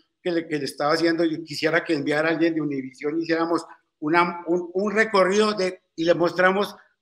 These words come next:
porque es que si uno se levanta y la corrupción está desde el campo, en el pueblo, en el,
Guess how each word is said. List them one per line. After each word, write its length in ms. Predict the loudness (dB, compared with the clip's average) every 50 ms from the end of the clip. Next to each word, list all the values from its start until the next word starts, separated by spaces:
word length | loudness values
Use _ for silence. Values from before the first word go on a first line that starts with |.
| _ _ _ _ -10
porque 260 | -10 -8 -6 -4 -6
es 100 | -4 -4
que 300 | -4 -6 -6 -6 -12 _ _ _ _
si 120 | -10 -4 -4
uno 140 | -4 -2 0
se 100 | 0 2
levanta 460 | 2 2 2 2 4 2 2 2 0
y 40 | 0
la 160 | 0 0 0
corrupción 440 | -2 -2 -2 -2 -2 0 0 2 2
está 260 | 2 0 2 2 4
desde 240 | 4 4 4 2 0
el 140 | -2 0 0
campo, 400 | 0 0 0 0 -4 -6 -4 -4
en 80 | -2
el 160 | -4 -4 -4 -2
pueblo, 420 | 0 2 2 2 2 0 -2 -2
en 80 | -2 -2
el, 260 | -4 -6 -8 -10